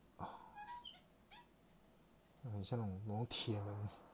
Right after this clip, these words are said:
生生的声，塑胶的声。脚掌，脚掌已经跟完全，原本的设计完全不一样了哈，更好的贴地性，然后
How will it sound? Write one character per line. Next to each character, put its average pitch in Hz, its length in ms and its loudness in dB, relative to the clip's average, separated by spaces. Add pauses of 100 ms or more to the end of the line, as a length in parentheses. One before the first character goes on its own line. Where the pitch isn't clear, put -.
(1700)
生 113 300 4
生 123 200 2
的 117 100 4
声， 110 480 2 (440)
塑 - 200 -4
胶 110 180 6
的 104 140 10
声。 98 320 -2 (1500)
脚 143 180 10
掌， 107 340 6 (280)
脚 147 180 10
掌 131 140 8
已 113 40 4
经 139 140 6
跟 143 140 4
完 127 200 6
全， 104 220 2
原 117 160 4
本 127 140 8
的 107 40 4
设 117 160 4
计 110 140 4
完 107 120 4
全 110 140 2
不 107 240 4
一 98 60 6
样 101 220 2
了 87 60 -2
哈， 98 140 -4 (1500)
更 135 180 6
好 98 180 4
的 101 160 2
贴 117 360 2
地 113 240 4
性， 104 460 0
然 92 120 0
后 104 500 0